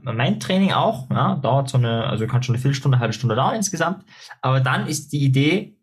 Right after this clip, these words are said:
dass die Motivation sehr k-, stark gerade da ist und wir brauchen einen Starttrigger. Wenn die Person dann bei der Steuererklärung ist, dann braucht sie eh keine weitere, äh, Motivation mehr.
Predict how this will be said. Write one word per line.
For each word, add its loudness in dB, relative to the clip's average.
dass 0
die 0
Motivation 2
sehr 0
k-, -2
stark 0
gerade 0
da 0
ist -2
und 4
wir 4
brauchen 2
einen 2
Starttrigger. -2
Wenn 2
die 2
Person 2
dann 4
bei 4
der 0
Steuererklärung 2
ist, -2
dann -4
braucht -2
sie -4
eh 0
keine 0
weitere, -6
äh, 0
Motivation -6
mehr. -6